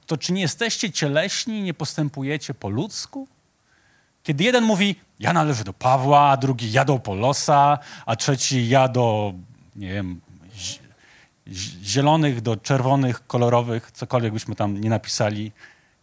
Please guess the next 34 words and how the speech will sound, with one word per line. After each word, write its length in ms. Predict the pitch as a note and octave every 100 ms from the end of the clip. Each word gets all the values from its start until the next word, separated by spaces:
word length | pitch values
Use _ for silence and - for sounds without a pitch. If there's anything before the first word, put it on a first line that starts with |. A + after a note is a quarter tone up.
| _ -
katolików 760 | A#2 C3+ B2+ B2 A#2+ A2+ - - -
i 80 | A#2+
innych. 480 | G#2+ A2+ B2+ - _ _ _ - _ -
Czy 140 | -
nie 80 | D3
jesteście 540 | F3+ - A#3+ - -
ludźmi? 680 | C3+ C3 E3 E3 G#3+ C#4 C4+ _ _ _ _ _ _ -
Kim 160 | C4 G#3
jest 180 | C3+
apostoł? 540 | A#2 - A2 - - B2
Kim 200 | - D4+
jest 240 | - -
Paweł? 500 | G3+ A#2+ G#2 F#2+ F#2 - _ _ _ _
Są 200 | - -
narzędziami, 720 | D3+ C#3 C#3 D#3+ E3 F3+ D3 C3+
dzięki 340 | D3 D3+ C#3+
którym 360 | - E3+ E3 E3
uwierzyliście. 800 | D3 D3+ C#3 E3 D#3 - C#3+ - - - -
Każdy 320 | F#3 D#3 D#3+
zrobił 360 | D#3+ D#3 D#3
to, 240 | - F#3 G#3
co 160 | -
mu 340 | F3+ E3 E3 D#3+
wyznaczył 540 | C#3+ C#3+ C#3 - C#3
Pan. 340 | A#2+ G#2 F2+ G2+ _ _ _ _ -
Ja 140 | C#3+
zasadziłem, 580 | A3+ - D3 G#2+ G2 B2
Apolos 380 | D#3 F3+ B2 -
podlał, 440 | A2+ F#2+ G#2+ C#3
lecz 260 | A#2 B2 G#2+
wzrost 440 | G#2 A#2 B2+ -
był 200 | G#2+ A#2
sprawą 440 | - - G#2 A#2 B2+
Boga. 240 | F#2